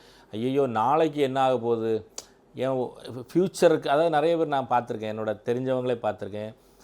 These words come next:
"நான் வந்து ஃப்யூச்சருக்காக சேர்த்து வைக்கிறேன், ஃப்யூச்சருக்காக சேர்த்து வைக்கிறோம், பிறகு நமக்கு வயசான காலத்துல நமக்கு வேணும்ல,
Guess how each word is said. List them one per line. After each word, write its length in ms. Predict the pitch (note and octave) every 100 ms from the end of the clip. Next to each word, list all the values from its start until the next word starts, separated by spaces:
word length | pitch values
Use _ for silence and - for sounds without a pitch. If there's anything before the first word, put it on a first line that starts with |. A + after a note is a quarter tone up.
| _ _ -
"நான் 180 | A2
வந்து 280 | A#2+ C#3 D#3+ -
ஃப்யூச்சருக்காக 540 | D#3+ E3 E3 D#3+ D3+
சேர்த்து 340 | C#3+ C3+ B2+ B2
வைக்கிறேன், 340 | B2 A#2 A#2+
ஃப்யூச்சருக்காக 600 | A#2 D#3+ E3 D#3+ C#3+ C#3
சேர்த்து 360 | C3 C3 A#2 A#2+
வைக்கிறோம், 280 | A2 A#2 A2+
பிறகு 320 | - B2+ D3
நமக்கு 240 | D3 C#3
வயசான 480 | B2 A#2 C3 D#3+ D3+
காலத்துல 320 | C3+ C3+ C3
நமக்கு 300 | C3+ B2 A#2
வேணும்ல, 560 | A2+ A#2+ A#2 A2+ A2